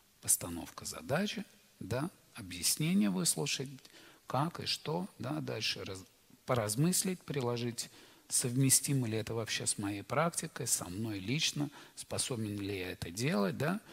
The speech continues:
Окей, способен, попробую, интересно. Все, пошли к практике. Практика четко должна идти. Да, месяц. Дальше делаем вывод, не работает лекарство. Все.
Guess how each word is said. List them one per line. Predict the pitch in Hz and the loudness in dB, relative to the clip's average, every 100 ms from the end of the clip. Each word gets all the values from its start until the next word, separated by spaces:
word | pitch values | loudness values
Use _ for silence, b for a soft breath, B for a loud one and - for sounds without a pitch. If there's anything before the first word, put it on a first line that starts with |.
| B B B B B B B B - | B B B B B B B B -6
Окей, | 135 135 135 101 | -2 0 0 0
способен, | - 110 - 143 101 80 | 0 2 2 0 -4 -6
попробую, | - 117 139 117 95 87 | -4 -2 0 -2 -2 -4
интересно. | 107 - 120 87 - 92 | -2 -2 -2 0 -2 0
Все, | - 117 | 2 2
пошли | 101 110 - 143 | 0 0 2 0
к | - | -2
практике. | 117 87 - - - - | -4 -4 -4 -10 -10 -4
Практика | 120 117 - 113 110 | 0 0 -2 -6 -4
четко | - 120 113 - | -2 -2 -4 -8
должна | 101 107 101 95 87 | -8 -6 -4 -4 -4
идти. | - - 196 - B B B B B B B B - | -2 0 -2 -4 B B B B B B B B -10
Да, | 113 110 156 220 | -4 -2 -2 -4
месяц. | - 98 95 208 - | -6 0 2 2 0
Дальше | 208 254 - | 0 2 2
делаем | 220 220 220 185 | 2 2 4 4
вывод, | 196 190 - - | 4 -2 -8 -8
не | 165 170 | -2 0
работает | 180 180 175 165 156 | 2 0 -4 -6 -4
лекарство. | - - - - - - - - - - - - | -6 -4 -4 -6 -12 -20 -20 -20 -20 -20 -20 -10
Все. | - 269 | -4 -4